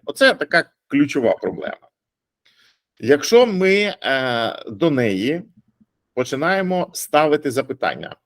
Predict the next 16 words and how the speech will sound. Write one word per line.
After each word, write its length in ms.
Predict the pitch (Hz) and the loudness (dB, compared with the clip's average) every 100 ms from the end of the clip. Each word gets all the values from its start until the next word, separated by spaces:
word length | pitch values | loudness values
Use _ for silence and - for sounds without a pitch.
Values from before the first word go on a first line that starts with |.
| _ _ _ _ _ | _ _ _ _ _
Е, 340 | 117 120 120 107 | -4 0 0 0
коли 280 | - 165 226 | 2 4 4
я 120 | 214 | 2
кажу 280 | 180 165 190 | 0 -4 -4
ставити, 680 | - 170 131 110 - - - _ | -2 0 2 0 -2 -8 -10 _
дивіться, 560 | 139 156 139 - 76 - 120 | -2 -2 -4 -6 -10 -10 -6
ну, 300 | 156 117 - | -4 -4 -4
о, 260 | 98 95 - - | -4 -4 -8 -16
ви 260 | 95 139 165 | 0 0 2
можете, 680 | 165 143 143 127 117 104 | 2 2 4 2 0 -2
е, 140 | - - | -6 -6
якщо 380 | 92 110 127 117 | -6 -4 -4 -2
ви 420 | 110 107 101 95 - - - - | 0 0 0 -2 -4 -6 -10 -4
креативні, 640 | 113 117 - 135 107 104 | 0 0 0 -2 -2 -6
можете 340 | 110 110 - | -6 -6 -10
самі 580 | - - 123 95 92 117 | -12 0 2 2 -2 -6